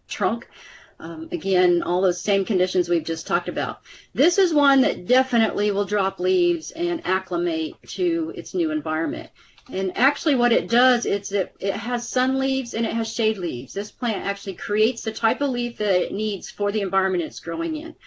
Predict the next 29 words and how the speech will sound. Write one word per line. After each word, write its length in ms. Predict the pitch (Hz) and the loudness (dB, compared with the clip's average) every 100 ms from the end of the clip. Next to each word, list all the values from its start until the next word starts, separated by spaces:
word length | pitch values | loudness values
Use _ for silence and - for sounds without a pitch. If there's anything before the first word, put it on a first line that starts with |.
| - - - | -20 -20 -2
So 140 | 233 | 2
when 200 | 226 240 | 4 4
you 140 | 247 | 4
move 320 | 254 247 285 226 | 4 4 4 2
it 140 | - | -2
from 260 | - 214 190 | -2 -2 2
outdoors, 520 | 220 220 233 233 220 | 2 2 2 0 0
for 200 | 202 180 | -2 -2
example, 440 | 175 170 170 175 175 | 0 -2 0 -2 0
indoors, 640 | 254 294 202 151 147 - - - | 2 2 2 -2 -4 -8 -20 -10
it 160 | - 208 | -4 -2
needs 260 | 240 254 - | 0 -2 -2
to 100 | 254 | -4
change 360 | - 247 233 | 0 2 2
its 180 | 226 - | 0 -4
leaves 460 | 214 208 151 - - | -4 -2 -4 -6 -10
to 240 | - 196 | -4 -2
that, 340 | 196 180 165 - | 0 0 -2 -6
uh, 140 | 170 175 | -4 0
lower 380 | 202 208 202 | 2 2 2
light 280 | 190 180 180 | 2 0 -2
level. 420 | 170 175 151 - - - - | -2 -4 -6 -14 -18 -20 -14
And 100 | - | -10
so 300 | 175 - 190 | -6 -2 0
you 200 | 185 180 175 | 2 0 -2
will 140 | 175 - | -4 0
often 300 | 190 190 190 | -2 -2 -6
see 280 | - 208 | -4 0
it 180 | 185 - | 0 -2